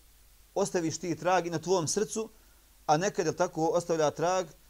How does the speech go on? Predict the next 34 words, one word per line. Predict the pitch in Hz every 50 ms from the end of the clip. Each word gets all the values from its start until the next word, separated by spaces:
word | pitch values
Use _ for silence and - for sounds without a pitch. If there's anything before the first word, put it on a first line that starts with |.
| - - - -
i | - 160
na | 160 151
samom | - 180 185 185 180 175 160 143
čovjeku, | - 190 180 160 156 - 143
jel | 131
tako, | - 165 151 - 156 170 180 - - - - - - - - - _ -
u | -
fizičkom | 117 180 170 - - 190 143
smislu, | 127 - 151 165 175 156 - - 156 151 - - - - - -
jer | 147 143 151
nekad | 156 160 170 175 170 180 -
čovjek | 190 185 175 -
koji | 170 160
se | - 156
previše | - - 190 180 143 - 147 143
ljuti, | 143 170 175 175 170 175 180 185 196 - - - - - - - - - - - - - - -
e, | - 147 147 147 151 151 - - -
utječe | 190 202 202 - - 175 165
na | 156
njegovo | 160 175 160 156 147
zdravlje | 123 117 143 147 135 113 107 107 107 - - - - - - - - - -
i | -
ostavlja | 185 - - 180 175 170 156
ti | 160 165
negativan | 180 160 160 147 151 147 135 123
trag. | - 131 120 104 101 - - - - _ _ _ - - - - - - - - _ - -
Međutim, | - 151 165 214 226 - 226 226 226 214 - - - - - - - - - - -
kada | - - 170 165
govorimo | 165 185 190 185 180 170 165 - - - - - -
o, | 180 175 165 151 - - - - -
o | 180
srcu, | - - 214 202 - -
jel | 143 131
tako, | 170 170 170 160 160 165